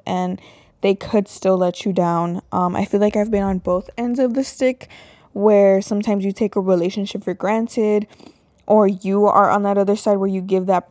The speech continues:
you just give and give and give, and that person could let you down mentally. Like, again, expectations, you have this expectation in your mind, and then it's just like,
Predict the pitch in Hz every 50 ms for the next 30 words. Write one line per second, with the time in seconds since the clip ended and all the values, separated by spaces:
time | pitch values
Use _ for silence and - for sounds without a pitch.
0 | - - 196 185 190 190 190 185 185 196 185 190 190 190 180 190 180 190 180 175
1 | 175 175 170 180 185 180 170 190 185 175 180 - - - 185 - - 185 175 180
2 | - - 190 175 180 175 - - 180 170 175 165 165 165 170 170 165 170 165 170
3 | - - 185 175 175 175 170 170 170 175 196 180 170 170 165 - - _ - _
4 | _ _ _ _ _ _ - - 208 190 196 190 185 185 180 - - - - 190
5 | - - 202 185 - - 190 196 - - 202 190 185 196 208 196 185 185 196 196
6 | - 196 185 - - 190 - - 196 196 - - 196 196 196 185 180 175 175 175
7 | 175 180 190 - - - 180 175 175 175 180 185 - - 202 - - - - -
8 | - - - -